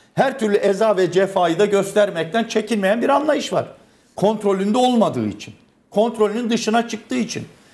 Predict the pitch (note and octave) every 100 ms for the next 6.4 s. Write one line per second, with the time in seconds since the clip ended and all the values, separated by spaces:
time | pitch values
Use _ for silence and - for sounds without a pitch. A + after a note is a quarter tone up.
0 | _ - F3 G#3 A#3+ A3+ F3+ F#3 F#3 F#3+
1 | G#3 G3+ G3 F#3 G3 G3 E3+ C3 - F3+
2 | F3 F#3 D#3+ A#2 G2 - A3+ - _ _
3 | _ - A#3 A#3+ F#3 D3 F#3 B3+ - -
4 | - - A3 F#3+ G3+ - - _ _ _
5 | - A3+ A#3 A3 G3+ - F3+ E3+ A3 A3+
6 | A3+ A3 A3 D#3